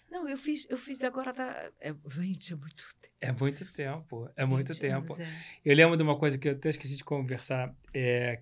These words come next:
Speaker 2: que quando você foi chamada pro Popstar, que você
Speaker 1: Hum.
Speaker 2: teve muito medo. E eu não entendia o teu medo do Popstar. Porque você canta, você faz o ao vivo, mas é um, é, você achava diferente o programa pra você, né? Porque era cantora.
Speaker 1: Exatamente,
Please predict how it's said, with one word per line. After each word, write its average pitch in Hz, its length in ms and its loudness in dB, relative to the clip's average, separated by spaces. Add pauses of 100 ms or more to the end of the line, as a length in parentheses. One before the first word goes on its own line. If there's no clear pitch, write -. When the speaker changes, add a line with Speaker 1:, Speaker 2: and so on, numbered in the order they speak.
Speaker 2:
que - 160 -18
quando 139 240 2
você 131 280 0
foi 135 120 -4
chamada 120 360 2
pro - 140 -18
Popstar, - 720 2 (320)
que 202 140 -10
você 208 80 -10
Speaker 1:
Hum. - 40 -6
Speaker 2:
teve 131 200 0
muito 147 340 4
medo. 127 560 4 (600)
E 381 40 6
eu 453 80 8
não 480 140 4
entendia 190 600 6
o 143 60 4
teu 135 180 0
medo 110 340 -2
do 107 80 -8
Popstar. - 580 -8 (480)
Porque 208 240 -4
você 247 200 -2
canta, 220 540 -2 (100)
você - 160 -4
faz 202 240 2
o 208 60 6
ao 208 100 6
vivo, 220 480 -2 (360)
mas 196 200 6
é 220 80 12
um, 208 280 6
é, 175 240 6
você 160 220 4
achava 175 220 0
diferente 180 460 6
o 160 40 -4
programa 131 420 4
pra 127 100 0
você, 123 380 -2
né? 120 160 -2
Porque - 200 -6
era 123 160 4
cantora. 127 840 6
Speaker 1:
Exatamente, 208 560 -8